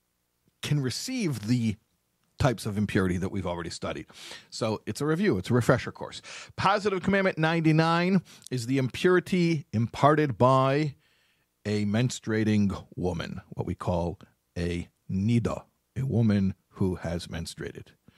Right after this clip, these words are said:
And, uh, that's a form of ritual impurity. And we've learned this in the past. If you want to go hear more about that, you can go back to when we learned that.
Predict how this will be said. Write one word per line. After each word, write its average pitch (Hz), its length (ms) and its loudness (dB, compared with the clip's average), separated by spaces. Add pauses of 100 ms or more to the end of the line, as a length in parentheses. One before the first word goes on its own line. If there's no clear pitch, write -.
(440)
And, 80 500 -6
uh, 82 240 -2
that's - 320 -12 (380)
a - 40 -8
form 76 400 -10
of 80 280 -6 (500)
ritual 95 580 -4
impurity. 117 680 0 (400)
And 156 120 0
we've 147 300 4 (220)
learned 135 280 4
this 135 160 0
in 135 80 -4
the 135 60 2
past. 110 400 0
If - 100 -10
you 190 60 -2
want 202 140 4
to 196 40 4
go 190 220 0 (640)
hear 127 220 2
more 113 240 2
about 104 260 0
that, 113 240 0
you 113 60 -10
can 123 220 0 (120)
go 127 140 2
back 131 420 -2
to 113 120 0
when 113 120 2
we 117 80 0
learned 123 240 0
that. 82 220 -8